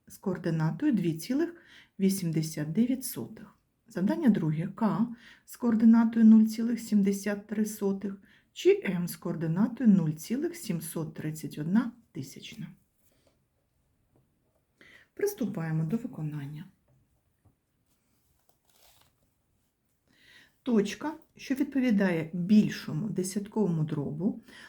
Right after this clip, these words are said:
лежить на координатному промені справа від точки, що відповідає меншому десятковому дробу. Тому порівняємо наші десяткові дроби дві цілих дев'ять десятих і дві цілих вісімдесят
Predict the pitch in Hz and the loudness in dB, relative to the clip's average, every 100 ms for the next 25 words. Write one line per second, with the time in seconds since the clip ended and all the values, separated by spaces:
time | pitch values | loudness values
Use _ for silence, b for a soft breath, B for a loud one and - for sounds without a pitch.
0 | B 254 349 - 170 156 180 196 190 190 | B -2 -2 0 -2 0 -2 0 -2 -2
1 | 180 160 156 160 151 - 156 139 156 202 | 0 -2 -2 -2 -4 -4 -4 -2 4 6
2 | 277 226 B B B - - 233 202 156 | 6 2 B B B -20 -8 0 0 0
3 | 151 214 240 - 202 202 - 143 151 - | -2 -4 -4 0 0 0 -4 -6 -6 -10
4 | 320 359 - - 175 165 175 170 294 330 | -12 -14 -10 -4 -4 -4 -6 -2 -2 -4
5 | - 214 196 185 165 156 - 156 - 151 | 0 6 8 8 0 -10 -10 -8 -6 -6
6 | 156 147 - 202 254 220 190 127 123 - | -6 -10 -12 -8 2 2 2 -4 -6 -10
7 | - _ B B B 403 359 233 233 320 | -14 _ B B B -2 6 6 6 2
8 | 285 208 175 165 165 165 165 - 160 - | 6 6 6 -2 -4 -6 -8 -8 -10 -8
9 | 165 - 160 151 151 151 139 202 285 - | -12 -10 -8 -6 -4 -4 -2 -2 -2 -8
10 | b b b b - 190 214 214 - 170 | b b b b -4 6 6 6 0 0
11 | 170 156 160 151 151 143 - - 139 139 | 0 0 2 0 -2 -6 -8 -8 -8 -6
12 | 285 294 - 208 185 170 160 - 226 320 | -8 -8 -8 -4 -2 -2 -6 -2 0 2
13 | 359 - 180 - 160 156 151 180 233 | 0 -4 -8 -4 -2 -4 -6 -4 -4